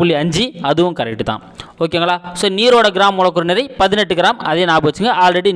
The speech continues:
நீர் வந்து கேட்டிருக்காங்க. Already ஒரு, அந்த எக்ஸாம்ல நீரோட கிராம் மூலக்கூறு நிறை கேட்டிருக்காங்க, பதினெட்டு கிராம். ஓகேங்களா? So, carbon டை ஆக்சைடு நாற்பத்தி நான்கு, Ammonia வந்து பதினேழு,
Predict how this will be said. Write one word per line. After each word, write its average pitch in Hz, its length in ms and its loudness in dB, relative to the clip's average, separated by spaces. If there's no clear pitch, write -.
நீர் 214 220 2
வந்து 190 200 -2
கேட்டிருக்காங்க. 139 460 -4
Already 175 300 4
ஒரு, 160 160 -4
அந்த 165 180 -2
எக்ஸாம்ல 160 340 -2
நீரோட 220 260 4
கிராம் 196 220 0
மூலக்கூறு 175 280 -2
நிறை 151 160 -2
கேட்டிருக்காங்க, 156 420 -2
பதினெட்டு 170 420 -2
கிராம். 147 200 -2
ஓகேங்களா? 165 340 -2
So, 160 80 -4
carbon 202 340 0
டை 185 60 0
ஆக்சைடு 160 320 -2
நாற்பத்தி 175 360 0
நான்கு, 175 300 0
Ammonia 208 400 2
வந்து 185 140 -2
பதினேழு, 180 500 2